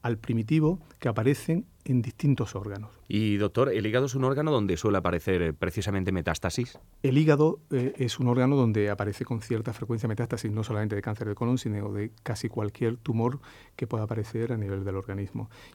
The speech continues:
Speaker 1: Y eso es debido a que tiene un tamaño importante y a que tiene una muy gran, eh, muy buena, eh, vascularización, es decir, está muy bien irrigado y, por lo tanto,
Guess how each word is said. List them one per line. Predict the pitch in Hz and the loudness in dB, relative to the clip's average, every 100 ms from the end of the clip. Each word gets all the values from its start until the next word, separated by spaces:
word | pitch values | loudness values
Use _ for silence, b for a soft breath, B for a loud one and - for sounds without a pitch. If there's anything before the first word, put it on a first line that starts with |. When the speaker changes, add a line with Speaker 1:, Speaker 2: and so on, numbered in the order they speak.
| - | -2
Speaker 1:
Y | |
eso | 123 147 | 2 4
es | |
debido | 131 127 139 | 4 4 4
a | 156 | 2
que | 113 | 2
tiene | 107 107 | -2 -2
un | |
tamaño | 107 110 107 104 104 110 - | -2 -4 -2 -2 -2 -4 -6
importante | 120 107 110 139 143 | -6 -4 0 0 2
y | 151 | 0
a | 127 | 0
que | 113 | -2
tiene | 120 123 | 0 0
una | 120 113 123 _ | 0 -2 -6 _
muy | - 120 127 123 | -4 0 2 2
gran, | 120 120 120 - - | 0 0 -2 -4 -4
eh, | 127 | -2
muy | 139 131 127 | 4 6 6
buena, | 123 127 143 | 6 4 0
eh, | 185 110 110 | -4 -4 -4
vascularización, | 107 - 113 110 110 107 104 | -6 -6 -6 -6 -6 -6 -6
es | 101 | -6
decir, | 113 | -6
está | 104 131 | -4 0
muy | 131 120 | 4 4
bien | 117 | 4
irrigado | 120 123 135 143 | 2 2 2 2
y, | |
por | 151 | 0
lo | 110 | -2
tanto, | 113 113 123 | -2 0 -2